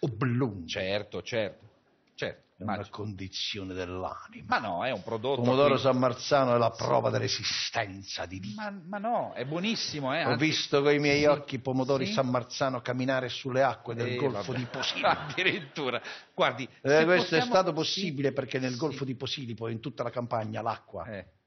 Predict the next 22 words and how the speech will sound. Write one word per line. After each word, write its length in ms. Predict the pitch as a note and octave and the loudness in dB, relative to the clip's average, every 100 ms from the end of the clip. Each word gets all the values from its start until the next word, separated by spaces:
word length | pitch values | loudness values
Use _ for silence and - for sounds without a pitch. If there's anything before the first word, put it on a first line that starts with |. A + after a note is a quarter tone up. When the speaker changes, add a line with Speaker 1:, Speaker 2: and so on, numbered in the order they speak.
| _ _ _ _ _ _ _ | _ _ _ _ _ _ _
Speaker 1:
l'ho 120 | - F#2 | -8 -6
portata 460 | - E2+ F2+ G2+ | -4 0 2 2
Speaker 2:
No, 60 | G#2+ | 0
Speaker 1:
io. 160 | G2 - - | -4 -6 2
Speaker 2:
non 220 | D#3 D#3 | 2 2
credo, 320 | C#3 A#2+ A2+ | 2 4 4
adesso 260 | C3 A#2+ C3 - - - | 4 2 -2 -4 -10 0
non 200 | A3 B3 | 4 6
esageri. 600 | F#3 B2+ F#2+ F#2 A#2 A2 F2 - - - - - | 6 4 2 2 0 -2 -2 -4 -6 -4 -4 0
Io 100 | C4 A3 | 2 4
capisco, 800 | B3 - C4 A3 - - D#3+ D3+ - - - - - - - - | 4 4 4 4 2 0 2 2 0 -4 -4 -4 -4 -4 -4 2
è 60 | F#3 | 2
importante, 1000 | F3 E3+ E3 - G3 F#3+ F#3 - F3 F3 - - - - - - - - | 4 2 2 4 6 6 2 -2 -2 -2 -4 -6 -6 -4 -6 -6 -6 -2
pomodori 420 | C3+ C#3 D3+ F3 | 0 2 4 4
Speaker 1:
Prima 280 | G2+ G3+ G3+ | 4 6 6
Speaker 2:
San 60 | F#3 | 6
Speaker 1:
di 100 | F#3+ | 6
Speaker 2:
Marzano, 260 | F#3 F#3+ F#3 | 6 8 6
Speaker 1:
me 100 | F#3 - - | 4 -2 -4
Speaker 2:
ma 80 | D#3+ | -2
non 200 | F3 | -2
è, 40 | F3+ | -2